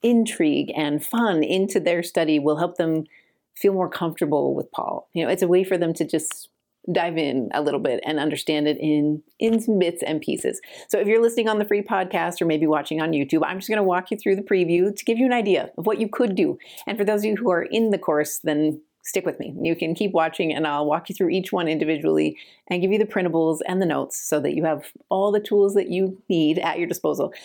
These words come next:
Not because I expect you to follow what I say perfectly. In fact, I would never <laughs> encourage you to do that. I rarely say anything perfectly. I hope you will just use it as a creative kickstart so that you can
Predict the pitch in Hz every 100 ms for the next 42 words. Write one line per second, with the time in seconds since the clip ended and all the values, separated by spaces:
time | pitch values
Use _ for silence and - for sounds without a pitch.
0 | - - 240 262 247 220 196 185 180 185
1 | 156 160 156 156 147 156 _ _ 151 151
2 | 143 160 202 202 226 233 233 240 233 247
3 | 240 226 202 190 - - - 180 170 170
4 | 202 220 170 165 160 - 262 - 247 233
5 | 185 - - - - 254 269 262 254 262
6 | 240 269 220 180 180 160 175 170 - -
7 | - 247 277 240 233 226 202 196 185 202
8 | 196 - 156 165 165 175 147 - - 180
9 | 170 170 156 - - - 131 - - 170
10 | 151 - 170 175 170 156